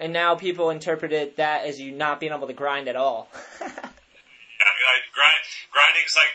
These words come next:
Speaker 2: pretty much, uh, the first thing you learn <laughs> skateboarding. So, and, uh, yeah, I lived, I lived right by Derby, and that was my, that was my home park. So.
Speaker 1: Yeah, that did seem like a childish blow. <laughs>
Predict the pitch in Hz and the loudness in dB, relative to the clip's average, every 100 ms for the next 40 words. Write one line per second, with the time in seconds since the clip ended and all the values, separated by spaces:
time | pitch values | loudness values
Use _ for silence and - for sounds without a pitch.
0 | - 156 147 139 147 123 110 - _ 123 | -2 0 0 0 2 4 4 0 _ -10
1 | - 127 127 - 127 120 113 117 113 110 | -4 -2 0 0 0 0 -2 -2 -2 -4
2 | - - 131 - - - 131 120 117 110 | -10 -2 0 4 2 6 6 6 2 -2
3 | 104 - 123 110 - - - - - - | -2 0 2 2 -2 -12 -12 -16 -16 -2
4 | 113 117 117 104 - _ _ _ _ - | 0 2 2 2 0 _ _ _ _ -2
5 | 107 101 107 117 131 127 - - 120 123 | 2 4 4 2 2 2 0 0 0 2
6 | 135 123 113 110 107 107 101 104 101 101 | -2 -4 0 2 4 2 0 -2 -4 -4
7 | 101 98 - _ _ _ _ _ _ _ | -2 -2 -6 _ _ _ _ _ _ _
8 | _ _ 107 101 107 107 98 98 - _ | _ _ -2 0 -2 -4 -4 -6 -12 _
9 | _ 107 104 104 107 101 107 107 104 104 | _ 2 2 -2 -4 -2 -4 -6 2 2
10 | 98 - 107 92 - - - 147 151 151 | 2 -6 -8 -8 -12 -20 -10 0 2 2
11 | 151 180 170 170 156 135 135 - 143 139 | 0 -2 -4 -8 -6 -6 -6 -4 -2 -2
12 | 135 131 - 131 131 120 120 - - 147 | -2 -6 -8 -4 -2 -4 -6 -14 -18 -16